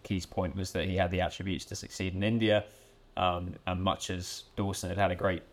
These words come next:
year bowling, you know, at the Ageas Bowl in the cold, um, that didn't necessarily translate to, to Hyderabad in January. And I think most people thought that the, the context of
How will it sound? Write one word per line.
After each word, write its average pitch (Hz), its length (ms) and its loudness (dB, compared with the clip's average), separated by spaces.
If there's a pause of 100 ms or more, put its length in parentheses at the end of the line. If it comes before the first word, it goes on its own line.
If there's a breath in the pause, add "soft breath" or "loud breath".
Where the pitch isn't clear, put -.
(220)
year 98 280 0
bowling, 92 520 0
you 92 100 -4
know, 87 60 -2
at 87 200 0
the 90 140 -2
Ageas 95 400 -2
Bowl 95 300 2
in 92 80 -2
the 90 80 -2
cold, 92 480 2 (440 soft breath)
um, 82 380 -2
that 90 220 0
didn't 87 180 -4
necessarily 92 640 0
translate 90 560 -2
to, 92 260 -2 (120)
to 98 120 -2
Hyderabad 90 520 0
in 90 100 -6
January. 92 480 2
And 87 100 -4
I 90 80 2
think 87 220 -2
most 87 220 0
people 87 240 -6
thought 90 260 -4
that - 140 -12
the, 90 160 -2 (120)
the 95 100 -4
context - 640 -2
of 90 200 -2